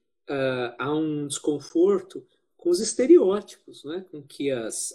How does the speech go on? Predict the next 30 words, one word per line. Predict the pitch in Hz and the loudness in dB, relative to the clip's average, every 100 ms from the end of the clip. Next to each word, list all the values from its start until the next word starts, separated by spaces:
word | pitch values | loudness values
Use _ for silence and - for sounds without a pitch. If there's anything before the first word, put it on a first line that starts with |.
| 123 | -12
as, | 117 110 - | -12 -12 -16
a, | 127 120 - | -16 -16 -8
o | 117 120 120 | 0 2 2
humor | 123 156 | 0 -4
tem | 240 | -4
que | 254 | 4
lidar, | 339 349 180 135 127 107 | 4 6 2 0 0 -4
sobretudo | - - 98 113 113 117 160 | -10 -16 -8 -8 -8 -4 -4
as | |
piadas, | - 269 127 | -2 -2 0
mas | 120 135 | 0 0
o | 160 | 0
humor | 151 160 165 | 4 2 2
como | 185 185 | 0 -2
um | |
todo | - 190 392 | 2 4 4
lida | 523 466 | 4 0
com | - | 0
estereótipos, | 262 - 220 143 156 165 - - _ - | -8 -2 0 6 6 6 2 -20 _ -20
né? | 147 165 _ _ _ _ _ _ - | -20 -20 _ _ _ _ _ _ -16
E, | 277 277 - - | -12 -10 -10 -8
e, | 131 131 135 - 135 | -6 -4 -4 -4 -4
e | |
numa | 143 156 151 | -2 -2 0
lógica | 131 131 151 147 127 127 143 | 2 4 4 2 -2 -6 -4
de, | 120 127 117 110 104 - _ _ _ _ _ _ - | -4 -2 -4 -4 -10 -16 _ _ _ _ _ _ -14
ah, | - 78 - 120 131 - 123 | -10 -10 -10 -14 -16 -10 -4
reclamar, | - 143 - 135 117 135 160 147 107 - 127 | 2 2 4 0 2 2 2 2 -2 -10 -8
né, | 131 | -6
questionar | - 147 - 151 127 120 139 139 107 | 0 0 2 2 2 0 -2 -4 -6